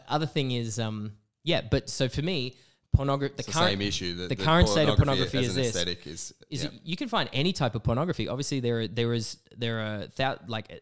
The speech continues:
Speaker 1: hundreds of thousands of examples worldwide of people trying to make what to them are ethically, ethically conscientious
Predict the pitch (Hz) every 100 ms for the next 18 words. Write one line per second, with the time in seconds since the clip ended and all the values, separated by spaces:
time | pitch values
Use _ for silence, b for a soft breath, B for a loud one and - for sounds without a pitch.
0 | - 160 202 143 120 104 120 117 110 110
1 | 107 110 107 104 107 127 110 120 113 -
2 | 117 107 104 101 B B B B - -
3 | 127 120 - 120 117 117 113 104 101 -
4 | - _ 117 135 - - 87 - 139 -
5 | 127 120 123 113 120 117 - 110 107 -